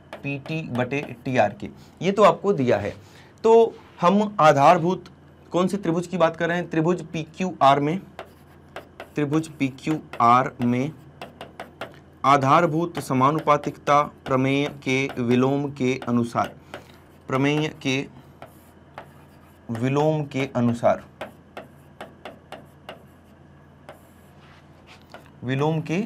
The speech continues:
अनुसार क्या हो जाएगा? जल्दी बताएंगे सभी दोस्त, क्या हो जाएगा? तो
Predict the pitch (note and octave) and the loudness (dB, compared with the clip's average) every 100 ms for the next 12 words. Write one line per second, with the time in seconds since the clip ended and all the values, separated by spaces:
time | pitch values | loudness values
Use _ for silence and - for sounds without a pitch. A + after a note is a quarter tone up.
0 | - B2+ B2+ B2+ G#2 G#2 E3+ F#3 F3+ F3+ | -6 -6 -4 0 0 2 0 2 2 2
1 | G#3 - - - - - - - A2+ C#3+ | 2 -2 -14 -20 -20 -20 -20 -16 0 2
2 | E3+ F#3 D#3 F3 F3 E3+ E3 E3+ F3 - | 4 2 2 2 2 2 2 2 0 -2
3 | D#3+ D#3 D#3 D#3 D3+ E3+ - - - - | 2 4 4 4 4 2 0 -8 -18 -20
4 | - - - - - - - - - | -20 -20 -20 -20 -20 -20 -20 -10 -8